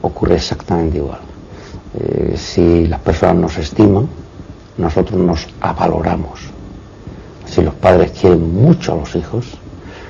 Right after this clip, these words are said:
los hijos se sienten más seguros de sí mismos. Su autoestima crece. Eso demuestra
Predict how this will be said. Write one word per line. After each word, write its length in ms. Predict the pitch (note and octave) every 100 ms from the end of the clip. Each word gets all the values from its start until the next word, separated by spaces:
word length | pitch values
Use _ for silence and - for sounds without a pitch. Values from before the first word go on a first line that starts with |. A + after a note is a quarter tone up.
| - -
los 200 | D#2+ -
hijos 220 | E2+ F2+
se 100 | E2+
sienten 380 | - F2 D#2+ E2
más 140 | D#2
seguros 500 | - D#2+ F2+ A2 E2
de 100 | D#2
sí 120 | -
mismos. 420 | E2 F2 A#2 - - - - - - - - - -
Su 280 | - E2 D#2+ - -
autoestima 600 | E2 E2 D#2+ - F2+ D#2+
crece. 340 | F#2+ A2+ - D2 - - - - - - - - - - -
Eso 400 | F#2+ F2 E2+ -
demuestra 600 | F2+ E2+ F2 F#2 - C3